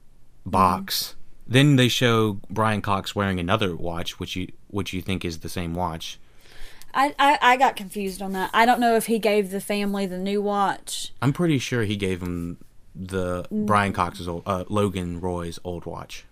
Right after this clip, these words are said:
Speaker 2: Okay.
Speaker 1: Which is still substantial. I mean, you know?
Speaker 2: Would they know that?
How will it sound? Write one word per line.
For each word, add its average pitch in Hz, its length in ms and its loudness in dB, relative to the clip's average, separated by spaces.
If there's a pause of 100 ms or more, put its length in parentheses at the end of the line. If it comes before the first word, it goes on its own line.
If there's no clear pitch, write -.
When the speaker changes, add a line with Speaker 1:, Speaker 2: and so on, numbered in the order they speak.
(600)
Speaker 2:
Okay. - 320 -12 (320)
Speaker 1:
Which - 300 2
is 98 100 -4
still 127 300 0
substantial. 87 760 -4
I 85 120 -4
mean, 92 320 -2 (880)
you 95 100 0
know? 104 240 0 (240)
Speaker 2:
Would 190 260 -8
they 175 160 -6
know 170 280 -10
that? 175 240 -14